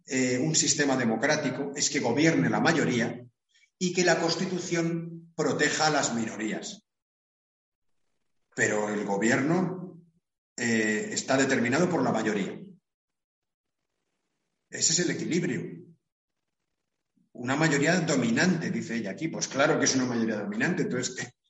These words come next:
qué es la democracia? Sino el dominio de la mayoría absoluta.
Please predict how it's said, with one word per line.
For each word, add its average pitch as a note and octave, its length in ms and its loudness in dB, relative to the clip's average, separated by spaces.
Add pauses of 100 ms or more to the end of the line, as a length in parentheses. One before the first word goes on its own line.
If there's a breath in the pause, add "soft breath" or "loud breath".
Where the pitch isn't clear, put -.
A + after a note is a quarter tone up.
(160)
qué C#3+ 160 4
es C3+ 100 6
la C3+ 100 4
democracia? B2+ 580 4
Sino A#2+ 180 0
el A#2+ 240 0
dominio C3 460 0
de B2+ 80 0
la A#2+ 80 0
mayoría A#2 320 0
absoluta. - 600 -4